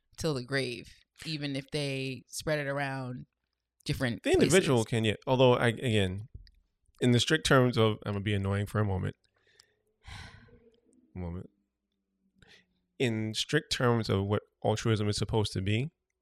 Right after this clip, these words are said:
Speaker 2: it can't exist.
Speaker 1: Okay.
Speaker 2: Altruism, by definition, is doing something for somebody or something with no return.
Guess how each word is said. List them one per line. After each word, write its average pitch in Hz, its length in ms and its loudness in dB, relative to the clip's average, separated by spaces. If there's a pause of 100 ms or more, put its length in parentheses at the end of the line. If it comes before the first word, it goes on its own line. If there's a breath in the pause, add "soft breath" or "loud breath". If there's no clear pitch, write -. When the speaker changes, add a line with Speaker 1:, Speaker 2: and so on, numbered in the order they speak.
(320)
Speaker 2:
it - 180 -4
can't - 360 0
exist. 98 520 -8 (500)
Speaker 1:
Okay. 175 840 -4 (1120)
Speaker 2:
Altruism, 165 540 4 (480)
by 113 120 8
definition, 107 800 2
is 101 240 0
doing 101 400 0
something 95 680 -4 (500)
for 120 80 -4
somebody 104 360 4
or 98 60 4
something 95 600 -2 (440)
with 113 240 2
no 104 440 4
return. 98 380 -2